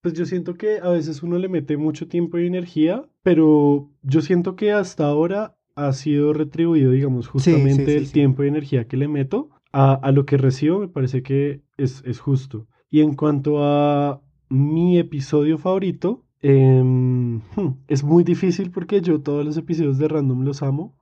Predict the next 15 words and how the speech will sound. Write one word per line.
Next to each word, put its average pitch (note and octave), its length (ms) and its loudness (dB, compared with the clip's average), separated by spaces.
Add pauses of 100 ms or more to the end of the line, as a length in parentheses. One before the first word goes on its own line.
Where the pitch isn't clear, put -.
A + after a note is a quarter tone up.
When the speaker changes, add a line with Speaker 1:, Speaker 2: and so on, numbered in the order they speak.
Speaker 1:
pero C#3 1080 2
no C3+ 180 0
sé, C3+ 180 -2
debo B2 260 0
decir C#3 280 -6
que C3+ 80 -8
está, D3 540 -6 (460)
dejémosle E3+ 400 4
en F#3 80 -2
que G3+ 80 -2
está D#3+ 300 0
entre C#3 440 0 (140)
el C#3 160 -2
de C#3 100 0
Wikipedia D3+ 800 0